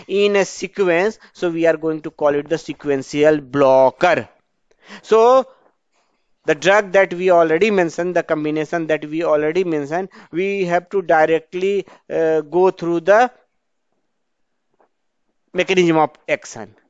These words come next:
So here we are, mm, going through the mechanism of action of the potentiated sulfonamide. So the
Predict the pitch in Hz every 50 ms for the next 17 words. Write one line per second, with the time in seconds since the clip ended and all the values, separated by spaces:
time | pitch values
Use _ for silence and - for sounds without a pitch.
0 | _ _ _ _ - 233 220 196 196 208 220 233 240 220 202 202 196 196 190 190
1 | 208 196 185 185 185 175 160 175 175 175 170 - 175 180 180 240 233 202 185 170
2 | - 175 170 165 165 160 156 156 165 156 151 - - 160 160 165 165 160 165 214
3 | 254 277 277 - - - _ _ 175 170 165 165 156 147 - 165 160 147 156 156
4 | 143 - - 143 123 117 - 135 120 120 113 107 107 104 - _ _ _ _ -
5 | - - - - _ _ - - 240 247 233 190 180 214 220 220 208